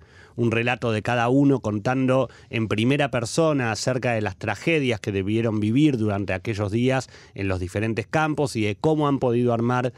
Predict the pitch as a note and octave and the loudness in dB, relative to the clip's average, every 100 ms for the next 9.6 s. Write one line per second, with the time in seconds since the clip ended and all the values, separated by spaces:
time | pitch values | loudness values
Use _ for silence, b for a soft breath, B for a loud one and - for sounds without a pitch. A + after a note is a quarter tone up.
0 | b - - E3 C#3+ C3+ C#3 C#3 C#3 - | b -16 2 4 4 4 4 2 0 -6
1 | - G#2 - D#3 - B2+ C3 A#2+ B2 A#2+ | -10 -8 0 0 0 0 0 0 0 -2
2 | b b - A2+ - B2+ B2 G#2+ F#2 G#2+ | b b -6 -6 -2 0 0 0 -2 0
3 | A2+ G#2+ G2 - F#2 F2 E2+ D#2+ - b | 0 2 0 -4 -4 -2 -2 -6 -10 b
4 | b b b b _ G#2+ G#2 A#2 C3 C#3+ | b b b b _ -2 2 2 2 -2
5 | B B B - C3+ B2 - A2 C#3+ D3 | B B B -2 0 0 -4 -2 2 2
6 | C3+ A#2 A2 G#2+ - A2+ A#2 A2+ A2+ A2 | 0 0 -2 -2 -2 -2 -2 -2 -2 -2
7 | G#2+ A2 C3+ D#3+ D#3+ C#3+ B2 C3 B2 A2 | 0 2 4 4 4 2 2 0 -2 0
8 | C#3 C#3 B2+ G#2+ G2+ B2 A#2+ G#2 G2+ G2+ | 0 2 2 0 0 0 0 0 -2 -2
9 | G2 F2+ F2+ E2+ D#2+ - | -4 -4 -4 -4 -6 -10